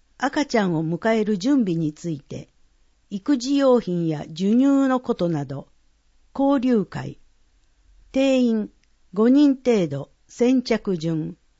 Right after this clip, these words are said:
申し込み、二次元コードからオンライン申請、または電話で健康課へ、二次元コードがあります。チャイルドシートのレンタル、子育て応援課、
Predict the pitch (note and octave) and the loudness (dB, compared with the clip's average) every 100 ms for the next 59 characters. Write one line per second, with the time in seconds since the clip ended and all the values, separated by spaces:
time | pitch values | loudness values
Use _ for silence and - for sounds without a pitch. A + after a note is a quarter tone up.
0 | _ _ _ _ _ _ - A3+ C#4 C4 | _ _ _ _ _ _ -6 0 0 -2
1 | - A3+ A3 G3 - _ _ _ _ _ | -4 -2 -2 -4 -6 _ _ _ _ _
2 | A3 A#3+ C4 C#4+ D4 C#4 C4+ A#3 E3+ C#3+ | -2 0 0 2 2 2 2 2 0 -4
3 | C#3 C#3 - A3 C4 B3+ B3+ B3 B3 A#3 | -6 -8 -4 0 2 2 2 2 0 -2
4 | - G3+ E3+ - D3+ C#3 - _ _ _ | -2 -2 -4 -6 -8 -8 -14 _ _ _
5 | _ _ G3 G#3 A#3 F#3+ D#3+ F#3 B3+ C4 | _ _ -6 -2 0 0 0 0 2 2
6 | B3 A#3+ - A#3 A3+ - G3+ F#3 - D#3 | 2 0 0 -2 -2 0 -2 0 -4 -4
7 | C#3 - _ _ _ _ _ G#3+ A3 B3 | -6 -10 _ _ _ _ _ -4 -2 0
8 | D4 C#4 B3+ B3+ G3 D3 D#3+ E3+ D#3+ C#3+ | 0 0 0 0 0 -2 -4 -4 -6 -6
9 | C3 A#2+ - _ _ _ _ _ _ _ | -8 -10 -16 _ _ _ _ _ _ _
10 | _ _ _ _ _ _ _ _ - A#3+ | _ _ _ _ _ _ _ _ -2 0
11 | D4 C#4 B3+ C4 B3+ A#3+ F#3+ E3 D#3+ D3+ | 2 0 0 -2 -2 -6 -6 -4 -4 -2
12 | F#3 F#3+ D#3+ C3+ B2 B2+ _ _ _ _ | -2 -2 -4 -10 -10 -14 _ _ _ _
13 | _ _ _ - G#3+ D4 B3+ F#3+ E3 F3+ | _ _ _ -6 -2 0 0 0 -4 -2
14 | F#3+ G3 F3 E3+ - D3 | -2 -2 -2 -4 -8 -10